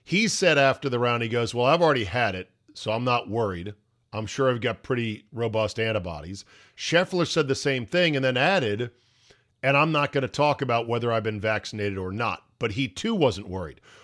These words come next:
Also, the tour officials who came up to tell him, greenside,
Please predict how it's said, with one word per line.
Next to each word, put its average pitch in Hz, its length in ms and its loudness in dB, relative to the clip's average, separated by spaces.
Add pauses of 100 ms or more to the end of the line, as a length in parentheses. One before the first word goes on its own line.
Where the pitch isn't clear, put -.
(180)
Also, 160 680 4
the 131 140 -2
tour 269 460 0
officials - 680 -4 (460)
who 175 160 0
came 247 320 2
up 254 140 0
to 190 80 -4
tell 190 380 -2
him, 82 120 -8 (720)
greenside, 165 880 2